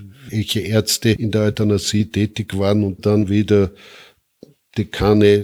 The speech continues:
Lehrstühle gekriegt haben, et cetera. Also die Kontinuität ist, ich weiß, gibt in dem Zusammenhang eine sehr interessante Untersuchung der Stadt Linz,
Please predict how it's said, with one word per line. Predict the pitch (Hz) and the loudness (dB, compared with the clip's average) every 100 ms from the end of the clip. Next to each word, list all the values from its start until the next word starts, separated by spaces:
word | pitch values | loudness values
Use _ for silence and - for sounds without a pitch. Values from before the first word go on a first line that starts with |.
| 101 | -2
Lehrstühle | 98 104 - 110 101 98 | -2 -2 -2 -4 -2 -2
gekriegt | 95 95 101 101 - | -6 -8 -8 -8 -6
haben, | 98 | -6
et | 90 | -6
cetera. | - 101 - 92 90 | -8 -8 -8 -8 -6
Also | 92 101 101 - _ | -6 -6 -8 -10 _
die | 107 | -10
Kontinuität | - 104 104 104 98 95 - 101 101 | -4 -4 -2 -2 0 -2 -4 -4 -4
ist, | 101 - | -6 -2
ich | 107 | -2
weiß, | 101 - - - - - | -2 -4 -18 -18 -10 -2
gibt | 151 - | 0 0
in | 131 | 0
dem | 147 165 | 0 -2
Zusammenhang | - 131 135 131 131 131 | -2 -2 2 2 2 2
eine | 123 117 | 2 0
sehr | 113 131 139 | 0 0 0
interessante | 139 120 - 117 113 117 | 0 -4 -2 -4 -4 -4
Untersuchung | 110 117 - 123 117 110 | -4 -4 -6 -6 -6 -6
der | 101 | -6
Stadt | - 107 101 | -4 -6 0
Linz, | 101 95 80 - - | 2 2 0 -6 -8